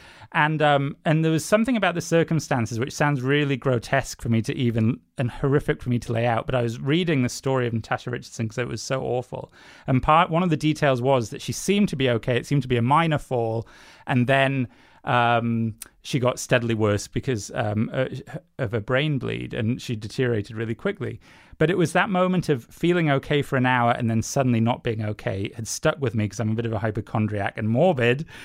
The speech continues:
So then when my laptop, I spilt tea on my laptop, and, um, it seemed fine for about an hour, and then I was typing, and then the typing went haywire.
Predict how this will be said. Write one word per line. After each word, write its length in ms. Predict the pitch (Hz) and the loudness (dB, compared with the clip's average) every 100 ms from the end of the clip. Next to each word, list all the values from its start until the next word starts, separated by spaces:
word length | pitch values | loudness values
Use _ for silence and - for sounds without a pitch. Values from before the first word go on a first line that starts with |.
| - - | -20 -14
So 180 | - 190 | 0 4
then 160 | 190 202 | 6 4
when 100 | 214 | 4
my 140 | 185 | 2
laptop, 600 | 156 185 240 - 139 - - - | 4 2 0 0 0 0 -8 -2
I 200 | - 135 | 2 0
spilt 340 | - 190 185 | 0 -2 -2
tea 140 | - 165 | 0 0
on 100 | 139 | 0
my 100 | 117 | 0
laptop, 580 | 117 - - 107 - - - - - | -2 -4 0 0 0 -6 -20 -10 -2
and, 300 | 156 156 147 | 2 2 2
um, 340 | 143 135 135 - | 2 2 0 -2
it 120 | 170 | -4
seemed 400 | - 185 190 175 | -2 2 2 2
fine 460 | - 156 170 165 151 | 2 4 4 2 0
for 120 | 160 | 2
about 200 | 131 135 | 2 2
an 100 | 123 | 0
hour, 320 | 131 165 185 | 2 4 4
and 100 | 139 | 4
then 100 | 127 | 2
I 80 | 127 | 2
was 140 | 123 | 0
typing, 560 | - 139 139 - 123 120 | -2 0 0 2 0 0
and 180 | 123 120 | 0 0
then 220 | 120 113 | 0 -2
the 60 | |
typing 420 | 110 - 113 - 107 | -4 -6 -6 -4 -6
went 180 | 107 | -6
haywire. 600 | - 131 110 104 101 120 | -4 -4 -4 -6 -10 -12